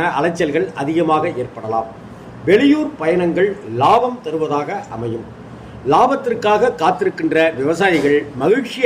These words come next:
அடையும்படியான விற்பனைகள் இருக்கும். உடன் இருப்பவர்களுடன் கவனமாக பழகுவது நல்லது. மற்றவர்களை அனுசரித்து செல்வது நல்லது. வேலையில் திருப்தி ஏற்படும். குழந்தைகளின்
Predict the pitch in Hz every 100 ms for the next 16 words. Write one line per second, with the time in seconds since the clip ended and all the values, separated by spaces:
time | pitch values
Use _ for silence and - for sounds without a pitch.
0 | 185 170 180 165 156 147 156 165 135 127
1 | 143 127 151 - 127 120 107 - - -
2 | - - - - - 170 226 262 - 143
3 | 165 165 151 139 123 131 143 - 127 147
4 | 156 160 151 160 - 123 127 127 120 139
5 | - 113 117 107 147 - - - - -
6 | 160 233 247 208 220 - 123 175 - 240
7 | 240 233 - 151 131 123 135 - 107 104
8 | 85 87 - - - - - 208 233 185
9 | 208 - 147 143 120 180 175 - 127 117
10 | 127 139 143 - - - - 185 233 202
11 | 185